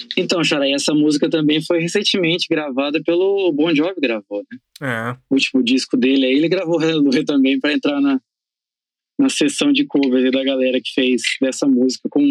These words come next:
Speaker 1: outras, né? Muita gente gravando, muita música que a gente vai falar.
Speaker 2: É, exatamente. E falando já, puxando essa coisa do Always in My Mind, que eu, né, foi uma música que o Pet Shop Boys já era conhecido, né? Mas tem vários casos que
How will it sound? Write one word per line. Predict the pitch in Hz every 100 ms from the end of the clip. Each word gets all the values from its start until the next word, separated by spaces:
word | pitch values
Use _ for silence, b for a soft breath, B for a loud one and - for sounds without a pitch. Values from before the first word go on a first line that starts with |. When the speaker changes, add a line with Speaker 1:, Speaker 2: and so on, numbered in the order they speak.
| 131
Speaker 1:
outras, | 131 165 160 127
né? | 113 135
Muita | 135 165 165
gente | 135 143
gravando, | - 139 123 143
muita | 139 160 170
música | 151 135 123 -
que |
a | 123
gente | 131
vai | 135
falar. | 123 135 117 113 _ -
Speaker 2:
É, | 131 127 131
exatamente. | 117 - 117 151 151 113 120 _ B B B B B B B -
E | 165 190 208 214 196 180 156
falando | - 175 262 277
já, | 190 175 151
puxando | 131 - 135 - 143 135 127 117 107 92 - _ _ _ _ _ _ _ _ _ _ _ _ _
essa | 117 123 123
coisa | 120 - 131
do | 131 123 117 107
Always | 131 135 131
in | 127
My | 123 120
Mind, | 120 151 147 131
que | -
eu, | 131 120 113
né, | 120 123
foi | -
uma | 123
música | 123 123 127 -
que | 131 - 135
o | 123 170 240 262
Pet | - 285
Shop | - 202
Boys | 196 196
já |
era | 214
conhecido, | 202 226 214 - - 127 113
né? | 120
Mas | 143 180 -
tem | 254 302
vários | 196 196 185 -
casos | - 165 165 -
que | - 196